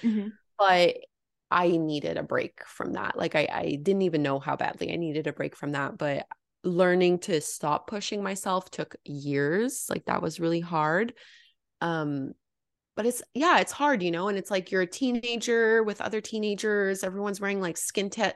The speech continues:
Speaker 2: skin tight, like,
Speaker 1: Right.
Speaker 2: it's just awkward.
Speaker 1: <laughs>
Speaker 2: And you're staring at yourself in the mirror for way too long, more than
Speaker 1: Mm-hmm.
Speaker 2: anyone should ever stare at their, themselves in the mirror. And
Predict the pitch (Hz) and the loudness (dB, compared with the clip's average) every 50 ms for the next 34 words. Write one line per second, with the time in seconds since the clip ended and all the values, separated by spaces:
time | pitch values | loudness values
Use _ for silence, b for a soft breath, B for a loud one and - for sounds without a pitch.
0 | - _ - - - - - 208 202 - 220 233 202 - - - 180 170 165 - | -6 _ -14 -12 -6 -2 0 0 0 0 2 4 4 4 4 4 4 4 4 2
1 | - - 214 196 170 156 180 - 294 - - - - - 370 - - - - 214 | 0 2 2 2 2 2 -2 -4 -2 0 0 0 0 0 -4 -2 2 6 6 6
2 | 269 285 - 269 247 202 165 151 151 165 170 180 180 180 180 175 - - - - | 6 4 2 2 4 4 4 4 4 2 2 2 2 2 0 0 -2 -4 -4 0
3 | - 240 226 240 254 254 247 - 220 214 208 - 214 214 - 220 185 170 165 180 | 2 4 4 4 4 4 2 2 0 -2 -2 0 0 0 0 0 -2 0 0 0
4 | 196 220 226 226 226 220 220 226 220 - 190 175 170 165 - - - - 190 208 | 0 0 2 2 4 2 2 0 -2 -4 -4 -2 -2 -2 -4 -8 -12 -12 -8 -2
5 | 233 262 277 294 311 320 302 311 - - 208 190 175 165 143 143 143 143 147 160 | 0 2 4 6 8 6 6 4 2 -2 -2 -2 0 0 2 2 2 2 2 2
6 | 165 185 190 196 196 214 220 196 196 180 170 185 185 196 214 214 - 180 165 165 | 2 0 2 2 4 4 4 4 2 0 -2 -2 -2 -2 -2 -2 0 0 0 0
7 | - - 170 - - 170 170 190 180 - - - 143 139 139 - - - - - | -2 -4 -4 -2 0 0 0 0 -2 -2 -2 -2 -2 -2 -2 -4 -6 -6 -6 -6
8 | - - - 170 - 151 147 - - 147 147 143 156 160 156 151 143 143 143 135 | -10 -10 -8 -6 -4 -4 -2 0 0 0 0 0 -2 -2 -2 0 0 0 0 0
9 | 135 135 139 147 160 214 254 - B B B B B B B B B B B B | 0 -2 -2 -2 -2 -2 -4 -8 B B B B B B B B B B B B
10 | 190 185 180 170 170 165 165 170 165 | 0 2 2 4 4 4 2 2 0